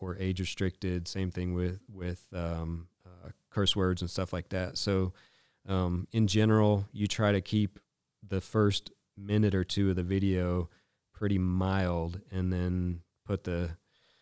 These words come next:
put the, the juicy stuff on the back end, which is tough because,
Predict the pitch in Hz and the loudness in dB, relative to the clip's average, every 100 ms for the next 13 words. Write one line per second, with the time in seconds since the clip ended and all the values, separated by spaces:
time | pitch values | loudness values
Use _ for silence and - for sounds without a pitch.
0 | _ _ _ 113 107 101 98 95 - - | _ _ _ -2 2 4 4 0 -6 -20
1 | - 107 101 117 110 107 - 107 101 - | -4 0 6 6 6 2 4 4 4 0
2 | 98 101 92 95 107 107 107 107 - _ | 0 2 4 2 4 6 6 4 -2 _
3 | _ _ 123 139 151 139 196 185 - 123 | _ _ 4 6 6 2 4 4 2 4
4 | 131 117 110 - - | 6 8 6 2 -6